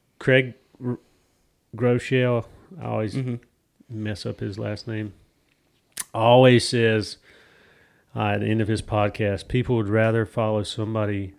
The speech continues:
Speaker 1: that's always real than somebody that's always right."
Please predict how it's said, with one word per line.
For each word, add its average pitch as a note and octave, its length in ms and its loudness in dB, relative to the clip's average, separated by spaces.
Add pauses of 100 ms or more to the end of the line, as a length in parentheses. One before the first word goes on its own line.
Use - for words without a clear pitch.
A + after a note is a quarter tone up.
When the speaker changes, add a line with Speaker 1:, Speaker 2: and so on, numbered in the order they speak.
(100)
Speaker 1:
that's G2+ 240 -12
always G#2 480 -6
real G#2 480 0
than G2 180 -6
somebody G2 380 -6
that's F#2+ 180 -10
always G2+ 300 -8
right." - 440 -16